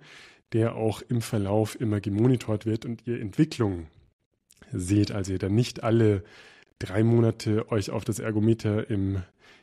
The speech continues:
im Sportphysiologischen Institut setzen müsst, um ihn zu messen, sondern ihr habt immer so ein, ein Echtzeitabbild eurer Herz-Lungen-Kreislaufleistung. Und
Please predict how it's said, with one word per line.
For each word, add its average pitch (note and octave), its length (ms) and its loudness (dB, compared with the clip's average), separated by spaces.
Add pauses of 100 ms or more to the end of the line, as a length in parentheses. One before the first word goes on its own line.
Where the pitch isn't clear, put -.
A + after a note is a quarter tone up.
(160)
im G2 280 -2
Sportphysiologischen A2 960 0
Institut A#2 460 -2
setzen A#2 260 0
müsst, A#2+ 240 2
um B2+ 120 -6
ihn A2 120 0
zu - 120 -6
messen, A2 320 0
sondern G2+ 260 -2
ihr G#2+ 100 -2
habt G#2+ 140 -4
immer G2+ 180 2
so G2 140 -4
ein, F#2+ 300 -6 (520)
ein G2+ 260 -10
Echtzeitabbild - 1700 -2 (100)
eurer G#2 260 -4
Herz-Lungen-Kreislaufleistung. G2+ 1600 -4 (2000)
Und A#2+ 380 2